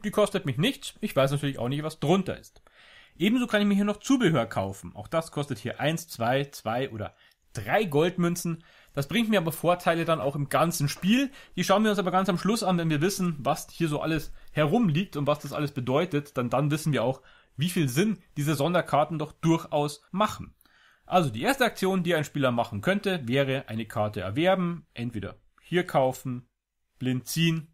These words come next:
oder hier ein Zubehörteil erwerben. Dann die zweite Aktion, die ein Spieler machen kann, ist ein Gemüse anzupflanzen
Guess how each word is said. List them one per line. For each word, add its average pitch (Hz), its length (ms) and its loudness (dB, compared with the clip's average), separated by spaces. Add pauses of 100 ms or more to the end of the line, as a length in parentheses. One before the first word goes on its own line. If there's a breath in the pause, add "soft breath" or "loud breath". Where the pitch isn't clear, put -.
(580)
oder 123 420 -2 (200)
hier - 300 -2
ein 139 260 -4
Zubehörteil 143 720 2 (360 soft breath)
erwerben. 131 460 0 (360)
Dann 240 180 2
die 196 140 -2
zweite 175 320 4
Aktion, 170 480 0
die 151 160 -2
ein 143 80 0
Spieler 139 260 -2
machen 117 380 -4
kann, 240 340 2 (300)
ist 202 180 -4
ein 160 140 0
Gemüse 208 460 0
anzupflanzen 131 800 -2